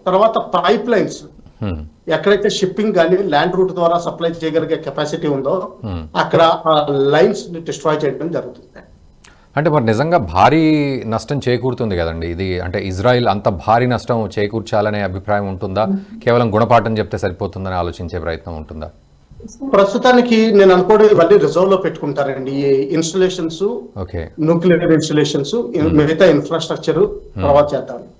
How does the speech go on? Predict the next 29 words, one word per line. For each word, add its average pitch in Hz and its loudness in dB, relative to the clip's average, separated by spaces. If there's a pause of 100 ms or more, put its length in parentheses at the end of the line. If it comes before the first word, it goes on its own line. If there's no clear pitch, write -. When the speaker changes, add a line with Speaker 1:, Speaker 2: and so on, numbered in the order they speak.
(220)
Speaker 2:
Hmm. 87 0
Speaker 1:
వాళ్ళు 202 6
మెయిన్ 190 2
గా 247 6
హిజ్బుల్లాలో 214 0
కూడా 185 -2
మీరు 180 -2
ఆలోచి-, 175 -4
చూస్తున్నట్టయితే 175 -4 (140)
Speaker 2:
Hmm. 90 -6 (300)
Speaker 1:
టాప్ 254 4
లీడర్‌షిప్ 262 4
ని 214 2 (200)
అటాక్ 175 -2
చేస్తున్నారు. 127 -6
Speaker 2:
అవును. 80 -4 (440)
Speaker 1:
So 196 6
దానివల్ల 196 6
ఏంటంటే 220 4
లాస్ట్ 190 2
వన్ 180 0
వీక్ 208 0
లో 190 -6
టెన్ 175 -4
డేస్ 180 0
లో 190 4
ఆయన 165 0 (400)
రీప్లేస్‌మెంట్స్ 202 0
కూడా 185 -4